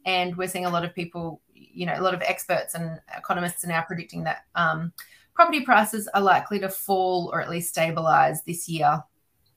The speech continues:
with a, with a potential of falling next year. So, um,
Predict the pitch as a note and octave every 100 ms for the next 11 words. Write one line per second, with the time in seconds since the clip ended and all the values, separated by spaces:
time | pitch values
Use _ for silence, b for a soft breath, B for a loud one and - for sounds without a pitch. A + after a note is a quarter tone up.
0 | _ - - G#3+ G3+ E3 - F3+ F3 E3
1 | - F3+ E3 - D#3 - E3 D#3+ D#3 G3+
2 | - - E3 D#3 - E3+ E3+ B B B
3 | B B F#3+ F3+ F3 E3+ F3